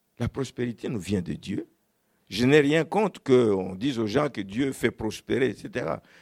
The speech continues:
Mais le, le dire en donnant,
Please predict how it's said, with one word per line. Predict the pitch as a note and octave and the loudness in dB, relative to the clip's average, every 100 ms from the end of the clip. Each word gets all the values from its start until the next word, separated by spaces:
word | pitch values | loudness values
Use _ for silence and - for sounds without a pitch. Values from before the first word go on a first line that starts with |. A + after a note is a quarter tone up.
| - _ | -20 _
Mais | C3+ F3+ - _ - | 2 2 0 _ 0
le, | D3 D#3 - | 2 2 2
le | D3 D#3 | 4 4
dire | C#3 A3+ C4+ B3 - _ _ _ - | 2 2 4 2 -2 _ _ _ 2
en | D3+ | 2
donnant, | C#3 D3+ D3+ A#3+ A#3+ | 6 6 6 4 2